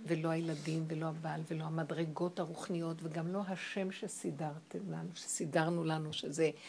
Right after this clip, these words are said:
"השם כועס עליי". כי כביכול, הוא אומר, "השם כועס", ורגע אחד שאת צוחקת ומפרקת את הכל, וגם מוותרת על השם הזה כביכול, בטוענות שהוא בא נגדך, פתאום מתגלה השם האמיתי. וזה ה-, זה,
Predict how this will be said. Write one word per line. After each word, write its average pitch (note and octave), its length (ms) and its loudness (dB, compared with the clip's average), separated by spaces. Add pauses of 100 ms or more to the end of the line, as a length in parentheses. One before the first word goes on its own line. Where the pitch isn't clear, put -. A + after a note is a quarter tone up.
(120)
"השם D#3+ 360 6
כועס D3 460 4
עליי". - 280 -4 (720)
כי G#3+ 120 0 (100)
כביכול, F3+ 680 6
הוא F#3 80 10
אומר, E3+ 180 4
"השם D#3 260 -2
כועס", D#3 500 0
ורגע G#3+ 480 6
אחד G3+ 340 4 (340)
שאת E3+ 240 2
צוחקת - 520 2
ומפרקת F3+ 540 2
את G3 120 0
הכל, F3+ 280 4
וגם F3+ 180 4
מוותרת G3+ 420 4
על E3+ 120 4
השם G#3 360 2
הזה E3 140 0
כביכול, D#3 560 0 (240)
בטוענות F3+ 640 2
שהוא F3 160 2
בא F#3+ 140 6
נגדך, E3 420 -2 (460)
פתאום B3+ 300 2
מתגלה E3 400 4
השם D#3 260 -12
האמיתי. D3 360 -12 (1400)
וזה F3+ 340 6
ה-, A#3+ 120 4 (220)
זה, A#3 520 4